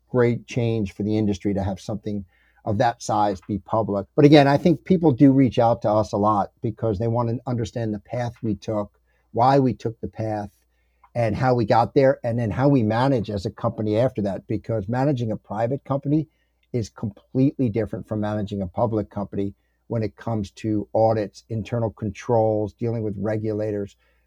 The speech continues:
You're a public company. There's a lot more that you have to be aware of than as a private company. And so we took that path. We seem to be getting rewarded for it at this point in time, and happy to give guidance to anybody who's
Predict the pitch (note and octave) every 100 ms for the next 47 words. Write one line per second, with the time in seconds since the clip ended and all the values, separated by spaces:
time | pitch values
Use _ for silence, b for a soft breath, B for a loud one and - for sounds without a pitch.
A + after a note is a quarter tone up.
0 | - B2+ C3+ - C#3+ B2 A#2 - B2 A#2
1 | G#2+ F#2 G#2+ G#2 G#2 A2+ - G#2 A#2+ A#2
2 | A2+ G2+ _ _ _ - A2+ - B2 F#2+
3 | G#2 A2+ - G#2 G#2+ F#2+ G#2+ A#2+ A#2 G2+
4 | F#2 F2+ _ _ _ - A2 G#2 F#2 F2+
5 | G#2+ G2+ G2+ G2+ - G2 - G#2 F#2+ F2+
6 | A#2 G#2 _ _ _ _ - D3 F3+ D#3+
7 | C#3+ B2+ C3 B2+ B2+ - _ - C3 G#2
8 | C#3 A#2 C3 B2+ G#2 A#2 A#2+ A2+ G#2+ A#2
9 | B2 - B2+ A#2+ B2+ - - A2+ - -
10 | - A#2+ G#2+ A2 A2+ A#2+ C3 _ _ _
11 | _ _ A#2+ A#2 G2+ C3 B2+ A2+ G#2+ G#2
12 | A2+ A2+ G#2 - G#2+ A2+ G2 G#2 G2+ F2+
13 | A2+ G#2+ G2+ -